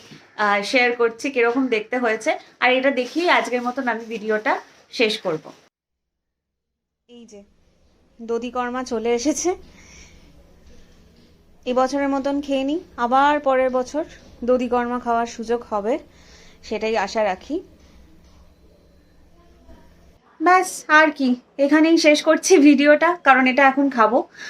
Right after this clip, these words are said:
আর আরও একটা জিনিস যে, আহ, আগামীকাল, মানে আগামীকাল হচ্ছে পাঁচ তারিখ, পাঁচ তারিখ আমি আর মা সিনেমা দেখতে যাব।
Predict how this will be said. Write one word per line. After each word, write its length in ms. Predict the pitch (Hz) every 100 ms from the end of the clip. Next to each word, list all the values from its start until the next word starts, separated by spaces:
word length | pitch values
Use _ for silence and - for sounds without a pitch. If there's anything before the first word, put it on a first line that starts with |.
| - -
আর 500 | 226 220 220 214 208
আরও 380 | 220 214 240 247
একটা 200 | 285 294
জিনিস 380 | 294 294 359 -
যে, 340 | 285 269 269
আহ, 320 | 262 240 226 226 _ _
আগামীকাল, 640 | 240 247 294 311 240 226 277
মানে 180 | 247
আগামীকাল 520 | 240 233 262 262 277 277
হচ্ছে 240 | 269 294
পাঁচ 380 | - 254 247 -
তারিখ, 320 | 190 226 294 -
পাঁচ 240 | 247 233 -
তারিখ 240 | 262 277
আমি 260 | 254 233 262
আর 120 | 269
মা 200 | 247 262
সিনেমা 340 | 262 233 240
দেখতে 280 | 240 233 233
যাব। 300 | 214 190 240